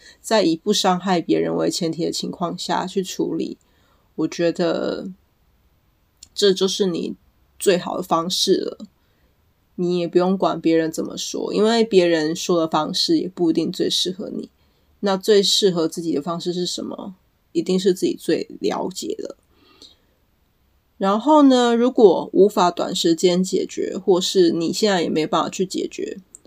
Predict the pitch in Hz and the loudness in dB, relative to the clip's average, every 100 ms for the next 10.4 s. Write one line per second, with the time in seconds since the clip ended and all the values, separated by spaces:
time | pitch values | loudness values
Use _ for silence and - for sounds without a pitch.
0 | _ 156 160 185 180 - 156 156 165 175 | _ -4 2 4 4 2 2 2 4 8
1 | 185 185 - - 170 160 180 165 - 185 | 8 6 0 -4 -2 0 0 -2 -2 -4
2 | - - 160 185 185 156 180 180 - - | -4 -2 0 0 -2 -4 -6 -8 -10 -12
3 | 214 _ _ _ _ _ - 175 170 185 | -14 _ _ _ _ _ -2 0 4 4
4 | 202 190 202 214 180 - - 175 - - | 2 2 0 0 0 0 -2 -4 -4 -10
5 | - - - 185 - 151 175 - 190 - | -12 -14 -14 -18 -6 -4 -4 -6 -8 -14
6 | _ _ _ _ _ _ _ _ _ _ | _ _ _ _ _ _ _ _ _ _
7 | _ _ 190 202 220 208 175 - 170 226 | _ _ 2 4 6 6 4 0 0 4
8 | 220 202 220 - 226 208 180 160 160 170 | 4 4 2 2 4 6 6 2 0 -2
9 | 170 160 165 180 185 180 185 190 - - | 0 0 0 2 2 0 0 -2 -6 -4
10 | - - - | -2 -4 -6